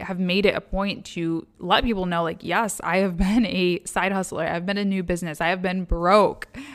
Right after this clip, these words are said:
I've been really broke. And I know what that feels like. And I know how much better I felt once I did make that investment and started to have a partner in my business to help really get things going for me. So again, though,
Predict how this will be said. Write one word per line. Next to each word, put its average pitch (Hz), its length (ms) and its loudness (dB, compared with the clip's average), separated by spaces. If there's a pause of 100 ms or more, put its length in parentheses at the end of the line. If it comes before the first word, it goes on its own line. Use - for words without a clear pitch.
I've 196 100 0
been 220 160 -2
really 254 240 6
broke. 180 460 0 (180)
And 208 160 2
I 196 140 2
know 190 140 0
what 180 100 0
that - 200 0
feels 208 280 0
like. 302 180 0
And 208 100 0
I 185 80 -2
know 175 200 -2
how 190 100 -4
much 175 240 -6
better 175 220 -2
I 160 80 0
felt - 260 -4
once 175 180 -6
I 180 60 -2
did 180 260 0
make 190 200 -4
that 185 100 0
investment 180 560 -2
and 190 140 -4
started 175 400 -2
to 180 260 -2 (280)
have 196 260 0
a - 40 -6
partner 170 580 -4
in 180 140 -6
my 170 120 -4
business 156 640 -6
to 196 120 -10
help - 380 -2 (100)
really 180 380 2
get - 240 -4
things 165 240 -4
going 170 280 -4
for 160 200 -8
me. - 240 -12 (340)
So - 460 2 (360)
again, 240 300 4
though, 165 240 -4